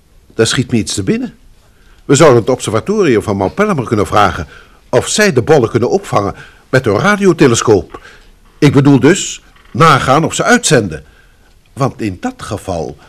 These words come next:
hebben we met bemande toestellen te doen... en hoeven ze dus niet neer te schieten.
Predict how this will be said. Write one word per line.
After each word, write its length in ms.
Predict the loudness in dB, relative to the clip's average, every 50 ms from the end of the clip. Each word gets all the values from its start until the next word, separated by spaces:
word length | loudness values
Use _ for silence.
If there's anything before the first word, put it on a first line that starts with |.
| _ _ _ _
hebben 320 | -2 -2 0 0 0 -2
we 60 | -2
met 180 | -2 -4 -4 -2
bemande 440 | -4 -4 -4 -4 -6 -6 -6 -8 -8
toestellen 460 | -8 -10 -10 -4 -4 -2 -2 -2 -4
te 120 | -8 -6
doen... 280 | -6 -4 -4 -6 -8 -10 -12 -20 -20 -20 -20 -20 -20 _ _ _ _
en 360 | -4 -2 -2 -4 -6 -10 -14 _
hoeven 420 | -10 -6 -6 -6 -2 -4 -4 -4
ze 120 | -4 -6
dus 380 | -4 -4 -4 -4 -4 -6 -6 -4
niet 300 | -2 0 0 0 0 0
neer 220 | 0 2 2 0 -2
te 100 | -6 -12
schieten. 480 | -12 -10 -10 -10 -10 -10 -12 -12 -12